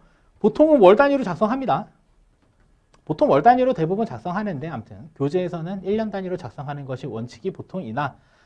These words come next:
다만 고객의 상황 등에 따라 월, 분기, 반기 등으로 유연하게 작성할 수 있다. 그래서 현금 흐름표는 일 년 단위로만 작성해야 돼요. 이러면 틀린 부분으로 체크하시면 되겠습니다. 유연하게 해야 돼요.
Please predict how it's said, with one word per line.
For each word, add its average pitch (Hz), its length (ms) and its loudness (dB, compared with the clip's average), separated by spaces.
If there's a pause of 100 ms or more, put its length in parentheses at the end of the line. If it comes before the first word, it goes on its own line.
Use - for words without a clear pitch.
(100)
다만 190 340 4
고객의 233 420 8
상황 262 320 4
등에 220 260 4
따라 214 260 8
월, 165 420 6
분기, 202 400 2
반기 190 380 0
등으로 196 300 0
유연하게 202 880 0 (260)
작성할 139 340 -12
수 - 100 -16
있다. - 160 -16
그래서 123 260 -8 (280)
현금 262 320 8
흐름표는 254 460 6
일 285 120 2
년 294 160 6
단위로만 247 480 6
작성해야 214 520 0
돼요. 208 380 4
이러면 139 300 -2
틀린 254 300 -2
부분으로 185 340 -4
체크하시면 160 500 -10
되겠습니다. 107 420 -16
유연하게 202 520 4
해야 170 180 -8
돼요. 131 300 -8